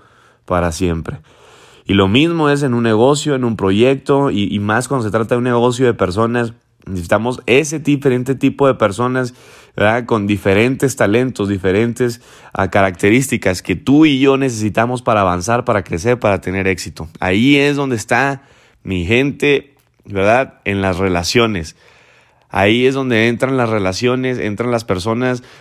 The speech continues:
donde se construyen relaciones conforme a las diferencias necesitadas. ¿Qué es lo que te falta? ¿Qué es lo que necesitas? ¿Cuál es la diferencia? Encuentra una persona que tenga la diferencia que tú ocupas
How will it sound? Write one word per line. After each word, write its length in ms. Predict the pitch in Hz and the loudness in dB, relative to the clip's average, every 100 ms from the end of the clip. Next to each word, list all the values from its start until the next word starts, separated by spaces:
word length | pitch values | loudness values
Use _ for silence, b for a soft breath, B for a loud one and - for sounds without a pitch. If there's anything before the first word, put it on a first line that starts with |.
| B | B
donde 200 | 110 104 | -2 -2
se 160 | 98 95 | -2 -2
construyen 600 | 98 92 - 123 131 123 | -4 -4 2 4 4 0
relaciones 600 | 117 98 104 117 123 117 | -4 -4 -2 -2 -2 -4
conforme 800 | 113 104 95 - 139 147 147 143 | -4 -4 -2 2 2 2 -2 -2
a 60 | 113 | -2
las 180 | 107 101 | 0 -2
diferencias 720 | 92 98 98 110 113 120 113 | -2 -2 0 -2 0 -2 -2
necesitadas. 840 | 113 92 92 92 85 95 92 87 | -4 -6 -6 -6 -2 0 0 -2
¿Qué 300 | - 120 127 | 0 2 2
es 60 | 131 | 2
lo 100 | 139 | 0
que 120 | 123 | -2
te 120 | 101 | -4
falta? 340 | 90 110 104 | -2 -2 -2
¿Qué 100 | 87 | -2
es 60 | 101 | -2
lo 80 | 120 | -2
que 140 | 123 | -2
necesitas? 480 | 107 92 92 101 92 | -4 -4 -6 -4 -6
¿Cuál 200 | 101 110 | 0 0
es 60 | 117 | 2
la 80 | |
diferencia? 520 | 120 110 101 101 98 95 | 0 0 -2 -2 -2 -6
Encuentra 580 | 90 120 139 151 160 | -2 0 0 0 0
una 220 | 143 139 131 | 0 -2 -2
persona 340 | 110 113 131 | -2 -2 -4
que 140 | 120 | -4
tenga 400 | 90 127 127 143 | -4 -2 -2 0
la 80 | 143 | 0
diferencia 560 | 127 113 113 104 113 123 | 0 0 -2 -4 -4 -4
que 100 | 104 | -4
tú 120 | 113 | -4
ocupas 480 | 110 117 - 85 | -2 -2 -2 -4